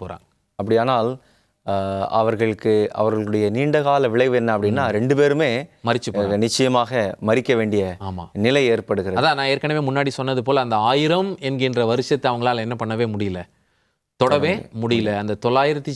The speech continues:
Speaker 1: சில்லற வருஷத்திலேயே ரெண்டு பேருமே மரித்து போறதை நாம் பார்க்கிறோம்.
Speaker 2: ஆனால், அஹ், தேவன் ஒரு நன்மையான காரியத்தை முன்வைக்கிறார்.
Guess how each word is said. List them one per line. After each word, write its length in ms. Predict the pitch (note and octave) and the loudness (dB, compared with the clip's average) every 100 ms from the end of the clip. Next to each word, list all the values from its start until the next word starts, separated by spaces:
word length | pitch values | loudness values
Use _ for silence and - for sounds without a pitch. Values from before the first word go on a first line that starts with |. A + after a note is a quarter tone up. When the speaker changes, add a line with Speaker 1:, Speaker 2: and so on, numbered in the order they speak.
| - | -2
Speaker 1:
சில்லற 200 | B2+ B2 | 0 2
வருஷத்திலேயே 580 | A#2 A2+ B2+ A#2+ D3+ | 0 0 -2 0 0
ரெண்டு 240 | B2 A2+ B2 | 0 0 0
பேருமே 320 | A#2+ A2 A#2 | 0 -2 -4
மரித்து 360 | G2 F#2+ F#2 G2 | -6 -8 -8 -10
போறதை 360 | G2 F#2 F#2+ | -10 -10 -10
நாம் 160 | F#2 F2 | -12 -14
பார்க்கிறோம். 420 | - F2+ - C3 | -16 -16 -6 0
Speaker 2:
ஆனால், 240 | C#3 G#2+ - _ _ - | 0 0 -4 _ _ -4
அஹ், 160 | F#2 | -2
தேவன் 340 | G2+ C#3+ F3 F3 | 2 2 2 2
ஒரு 580 | D3+ C#3 B2 A2 G2+ _ - | 2 4 4 2 -2 _ -4
நன்மையான 460 | A2 B2+ C#3+ D#3+ D#3 | -2 2 2 2 2
காரியத்தை 420 | C#3+ C3+ C3+ C3+ | 2 2 2 0
முன்வைக்கிறார். 560 | A#2+ B2 A#2 A2 A2 | 0 0 0 2 0